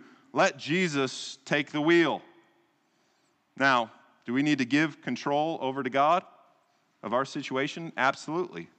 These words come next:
But the reality is we were never in control anyway. Jesus always has the wheel, right?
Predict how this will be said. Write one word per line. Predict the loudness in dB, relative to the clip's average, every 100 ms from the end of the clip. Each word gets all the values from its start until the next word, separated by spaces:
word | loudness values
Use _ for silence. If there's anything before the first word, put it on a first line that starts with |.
| _ _ _ _ _ _ _ _ _
But | -6 0
the |
reality | 4 6 6 4
is | 0 -2
we | -2
were | 2
never | 2 2
in | -4
control | -6 -4 0 2
anyway. | 2 4 2 0 -10 -20 -20 _ _ -20 -20 -20 _
Jesus | 2 4 4 4 4
always | 4 4 4
has | 2 2
the | -2
wheel, | 0 2 0 2
right? | 6 6 4 -6 -12 -14